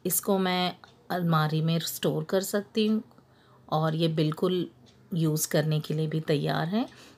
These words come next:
तो आप देख सकते हो इसका कोई भी रेशा नहीं, ऐसे मतलब जो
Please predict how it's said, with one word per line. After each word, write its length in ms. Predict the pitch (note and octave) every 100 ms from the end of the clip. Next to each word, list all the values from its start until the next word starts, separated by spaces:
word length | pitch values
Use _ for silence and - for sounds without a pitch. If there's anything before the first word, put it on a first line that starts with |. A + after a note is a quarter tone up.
| _
तो 60 | G3+
आप 140 | F3+
देख 220 | E3+ F3 F3
सकते 320 | G3 F#3 G3
हो 60 |
इसका 340 | G3 F#3+ - F#3+
कोई 280 | F#3+ F3 D#3+
भी 140 | G3
रेशा 560 | F#3 D#3 D3 - F3 F3+
नहीं, 500 | F3 D#3+ E3 F3 -
ऐसे 520 | E3 D#3 E3 E3+ E3+ - - - -
मतलब 340 | D#3+ E3+ E3+
जो 440 | D#3 E3 E3 E3+